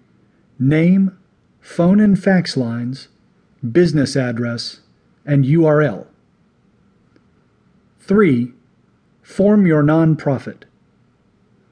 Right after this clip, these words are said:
Four, establish bank account and obtain a fine number. Five,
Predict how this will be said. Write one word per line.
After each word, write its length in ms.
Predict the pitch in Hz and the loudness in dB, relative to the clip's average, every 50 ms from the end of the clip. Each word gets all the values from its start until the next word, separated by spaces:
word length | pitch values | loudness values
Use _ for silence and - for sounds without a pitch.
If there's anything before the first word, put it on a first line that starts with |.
| _ _ _ _ _ _ _ _ _ _ | _ _ _ _ _ _ _ _ _ _
Four, 560 | _ _ - 160 147 139 139 151 160 - - _ _ _ _ _ _ _ _ _ _ - | _ _ 0 0 2 2 2 0 -2 -4 -10 _ _ _ _ _ _ _ _ _ _ -6
establish 540 | 139 - - 185 185 180 170 175 156 - | -6 -2 0 2 2 2 2 2 0 -2
bank 320 | - - 180 190 208 190 - | -2 0 0 2 2 2 0
account 400 | 143 - - 131 127 135 143 - - - | -4 -4 -4 -4 -4 -4 -6 -8 -6 -4
and 140 | 175 160 170 | -2 -2 -2
obtain 380 | 151 147 - - 208 196 185 | -2 -2 -2 0 0 2 2
a 60 | 170 | 0
fine 440 | 175 - - 196 196 190 175 151 127 | -2 -2 0 2 2 4 4 2 2
number. 360 | 123 120 113 107 95 92 - _ _ _ _ _ _ _ _ _ _ _ _ _ _ _ _ _ _ _ _ _ _ _ _ _ _ _ _ _ _ _ _ | 0 -2 -4 -6 -8 -10 -14 _ _ _ _ _ _ _ _ _ _ _ _ _ _ _ _ _ _ _ _ _ _ _ _ _ _ _ _ _ _ _ _
Five, 580 | _ - - 202 185 160 135 123 127 127 - | _ -6 -2 0 0 0 0 -2 -6 -10 -12